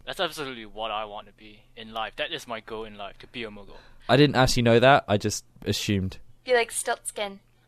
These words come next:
Speaker 1: It's like you can
Speaker 2: Stiltskin is the
Speaker 1: it's like you
Speaker 2: coolest.
Speaker 1: can read
Speaker 2: Oh my
Speaker 1: people's
Speaker 2: god.
Speaker 1: minds, Daryl.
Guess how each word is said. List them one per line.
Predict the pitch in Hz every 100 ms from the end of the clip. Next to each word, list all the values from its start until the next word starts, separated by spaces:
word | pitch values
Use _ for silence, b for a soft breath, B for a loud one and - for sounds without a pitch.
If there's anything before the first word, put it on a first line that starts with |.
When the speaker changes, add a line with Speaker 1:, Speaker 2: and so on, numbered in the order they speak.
| _ _ - -
Speaker 1:
It's | -
like | 254
you | 240
can | 294 226
Speaker 2:
Stiltskin | - 208 233 - 262
is | - 202
the | 214
Speaker 1:
it's | -
like | 247
you | 269
Speaker 2:
coolest. | 233 - -
Speaker 1:
can | 285
read | 185 226
Speaker 2:
Oh |
my | 247 247
Speaker 1:
people's | 202
Speaker 2:
god. | 240 262
Speaker 1:
minds, | 131 -
Daryl. | 113 101 98